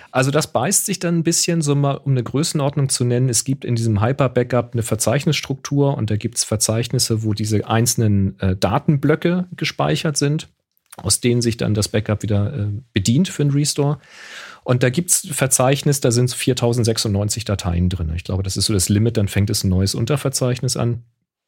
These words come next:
Und wenn du so ein Verzeichnis aufmachen möchtest im Finder, wenn du mit WebDAV gemountet hast, da habe ich Minuten gewartet.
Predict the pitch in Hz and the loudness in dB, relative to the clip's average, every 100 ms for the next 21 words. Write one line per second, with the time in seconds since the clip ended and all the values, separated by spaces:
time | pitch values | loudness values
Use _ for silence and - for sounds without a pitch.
0 | _ - _ 131 117 127 131 123 143 139 | _ -20 _ 0 2 2 2 2 2 2
1 | 139 135 131 135 135 110 147 180 175 165 | 0 2 2 2 2 2 2 2 2 2
2 | 143 135 139 139 - 92 95 113 165 202 | 2 0 0 -2 -2 -2 0 2 2 0
3 | 139 95 95 92 - 117 - 139 - 123 | -2 -2 -4 -2 0 0 0 -2 0 0
4 | 120 151 160 147 147 - - _ _ _ | 2 2 0 0 0 -2 -12 _ _ _
5 | _ - - - - - - - - _ | _ -20 -20 -20 -20 -20 -20 -20 -20 _
6 | _ _ - 151 143 131 170 185 - 175 | _ _ 0 2 2 2 2 0 0 -2
7 | - 143 151 170 151 156 269 349 - 180 | -2 0 2 4 4 4 2 -2 0 2
8 | 196 156 151 143 160 175 117 127 - - | 2 0 0 0 2 0 -2 -8 -10 -16